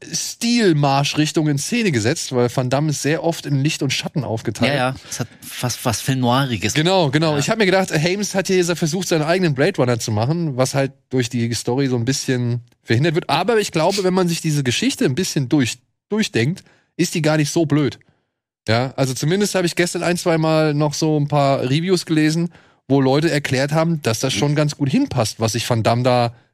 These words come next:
Speaker 1: im Laufe des Films ausdenkt und dann halt wieder den Anfang des Films in ein völlig neues Licht,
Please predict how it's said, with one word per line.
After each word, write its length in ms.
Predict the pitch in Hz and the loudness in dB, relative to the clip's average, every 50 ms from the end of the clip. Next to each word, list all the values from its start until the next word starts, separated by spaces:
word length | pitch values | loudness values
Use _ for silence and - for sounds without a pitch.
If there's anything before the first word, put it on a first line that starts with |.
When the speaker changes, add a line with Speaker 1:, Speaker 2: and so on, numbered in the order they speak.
| _ - | _ -2
Speaker 1:
im 80 | - 120 | 0 2
Laufe 300 | 117 120 120 139 135 143 | 2 4 2 2 2 0
des 120 | 135 120 | -4 -4
Films 280 | - - 131 131 123 - | -2 -2 -2 -2 -2 -2
ausdenkt 720 | - 113 113 135 165 156 - - 131 135 147 165 156 - | -2 0 2 2 2 0 -2 -2 0 0 0 -2 -2 -2
und 160 | 127 120 113 | -2 0 0
dann 160 | 120 123 135 | 0 0 2
halt 180 | 135 143 139 127 | 2 0 0 0
wieder 320 | 135 135 143 139 139 139 - - - - - _ _ _ _ - | 0 0 2 2 0 0 -4 -10 -20 -20 -20 _ _ _ _ 0
den 160 | 120 110 87 | 0 0 2
Anfang 400 | 104 127 143 151 - 165 156 151 | 0 0 0 2 2 2 2 2
des 100 | 151 147 | 0 -2
Films 300 | - - 151 151 151 143 | -2 0 0 0 0 0
in 140 | - 135 123 | -2 -2 -2
ein 80 | 131 123 | -2 -2
völlig 300 | - - 147 143 135 143 | 0 0 0 0 0 0
neues 220 | 139 135 135 - 156 | 0 -2 -2 -2 -2
Licht, 260 | 170 170 - - - | -2 -4 -4 -8 -14